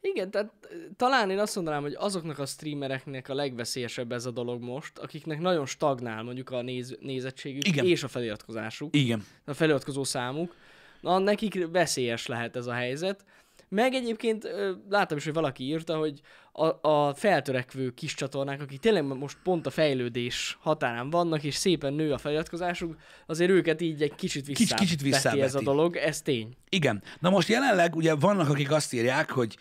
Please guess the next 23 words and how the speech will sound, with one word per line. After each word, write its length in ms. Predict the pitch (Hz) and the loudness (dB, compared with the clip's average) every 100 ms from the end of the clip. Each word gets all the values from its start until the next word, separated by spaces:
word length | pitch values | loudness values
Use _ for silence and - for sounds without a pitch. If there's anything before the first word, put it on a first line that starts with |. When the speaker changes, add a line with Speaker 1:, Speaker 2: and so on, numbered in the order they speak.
| - | -8
Speaker 2:
hogy 200 | 117 123 | 0 0
tudod, 240 | 147 127 | 2 -2
szerintük 480 | - - 156 135 131 | 0 2 2 2 -4
kétszer 420 | - 147 117 135 | -4 -4 -2 -2
annyian 260 | 120 117 113 | -2 -4 -6
fognak 200 | 120 113 | -6 -4
feliratkozni, 800 | 127 120 113 - 117 117 147 160 | -2 -2 -2 -4 -4 -4 -4 -4
és 140 | - 131 | -6 -4
akkor 180 | 139 | 0
nem 140 | 139 127 | 2 2
lesz 120 | 113 | 0
bevételkiesés. 920 | 120 110 107 104 - 101 92 - - | 0 -2 -6 -10 -8 -10 -8 -8 -2
Na 120 | 117 | 2
most 180 | 156 - | 4 6
mondom 320 | 185 214 131 | 6 6 6
nektek, 260 | 127 135 139 | 4 0 0
mert 120 | 131 | 2
a 60 | 143 | 4
jelenlegi 440 | 180 139 127 127 | 6 4 2 2
euró 260 | 135 127 113 | 4 4 2
árfolyam 420 | 104 - 117 113 | -2 0 0 2
alapján 400 | 117 107 127 107 | 0 0 -2 -2
mondom 520 | 107 113 185 202 _ | -6 0 2 0 _